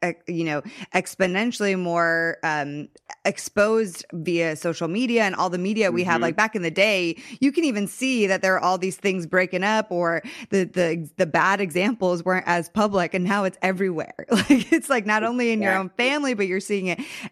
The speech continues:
Speaker 1: everywhere through the media, through social media, through everything. And it's just like, okay, the consumer mentality is where we're at at the moment. Um,
Speaker 2: One hundred percent.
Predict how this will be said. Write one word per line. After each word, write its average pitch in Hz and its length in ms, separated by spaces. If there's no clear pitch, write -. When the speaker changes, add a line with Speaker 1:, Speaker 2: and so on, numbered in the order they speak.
Speaker 1:
everywhere 269 600
through 208 160
the 180 120
media, 190 380
through 196 220
social 175 320
media, 156 280
through 160 240
everything. 143 520
And 143 80
it's - 160
just 151 200
like, 123 260
okay, 190 400
the 185 100
consumer 196 460
mentality 160 600
is 135 120
where 151 140
we're 139 120
at 143 240
at - 120
the 139 100
moment. 135 460
Um, - 380
Speaker 2:
One 208 100
hundred 131 180
percent. - 340